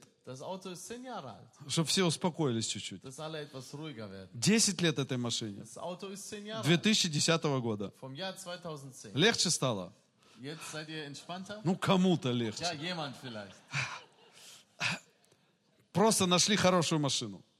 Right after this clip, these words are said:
Speaker 1: Wir haben einfach ein gutes Auto gefunden.
Speaker 2: Ну, я, вот, представьте, я бы сейчас купил бы, вот мы для церкви купили бы машину за сто пятьдесят тысяч.
Speaker 1: Stell dich vor, wir hätten jetzt ein Auto für hundertfünfzigtausend gekauft.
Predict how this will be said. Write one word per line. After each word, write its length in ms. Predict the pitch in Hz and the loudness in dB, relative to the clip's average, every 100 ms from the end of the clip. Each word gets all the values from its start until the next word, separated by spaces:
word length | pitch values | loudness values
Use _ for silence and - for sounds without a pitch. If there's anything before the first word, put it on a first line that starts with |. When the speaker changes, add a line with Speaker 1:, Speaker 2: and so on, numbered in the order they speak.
| _ | _
Speaker 1:
Wir 120 | 131 | -10
haben 120 | 170 | -10
einfach 220 | 196 185 156 | -8 -10 -10
ein 140 | 143 | -10
gutes 320 | 135 147 139 | -10 -10 -10
Auto 260 | 123 120 117 | -10 -10 -12
gefunden. 340 | 101 95 95 95 - - _ _ | -18 -20 -20 -20 -20 -20 _ _
Speaker 2:
Ну, 340 | 175 202 240 220 330 254 | 2 6 6 2 -2 4
я, 200 | 214 240 | 4 4
вот, 200 | 185 180 | 2 0
представьте, 420 | 175 160 214 190 | 2 4 4 2
я 160 | 165 190 | 4 4
бы 120 | 170 | 4
сейчас 420 | 156 - - 160 - - - - - | 0 0 2 0 -2 -14 -16 -20 -12
купил 360 | - 160 196 214 | -6 -2 4 4
бы, 200 | 165 151 | 4 2
вот 240 | 120 131 - | 0 -2 2
мы 120 | 190 | 2
для 200 | 143 135 | 2 2
церкви 340 | - 202 170 | 4 2 0
купили 360 | 135 135 170 180 | -6 -2 2 2
бы 120 | 139 | 2
машину 560 | 127 117 - 165 156 110 _ _ - - - _ _ | -2 -2 0 0 -2 -6 _ _ -20 -18 -18 _ _
за 240 | 101 95 160 | -6 2 4
сто 200 | - 196 | 6 4
пятьдесят 480 | - 151 135 139 123 | 4 2 2 2 0
тысяч. 440 | 127 107 - - - - | -2 -6 -8 -16 -20 -18
Speaker 1:
Stell 180 | 185 | -12
dich 120 | 185 170 | -10 -10
vor, 160 | 180 151 | -10 -8
wir 100 | 156 | -8
hätten 140 | 147 | -10
jetzt 200 | 151 135 | -14 -12
ein 140 | 143 143 | -12 -10
Auto 260 | 147 143 | -12 -12
für 120 | 127 147 | -10 -8
hundertfünfzigtausend 1000 | 160 147 - 131 - 110 - 110 104 95 | -6 -8 -10 -14 -14 -16 -10 -10 -10 -16
gekauft. 320 | 90 98 95 | -20 -20 -20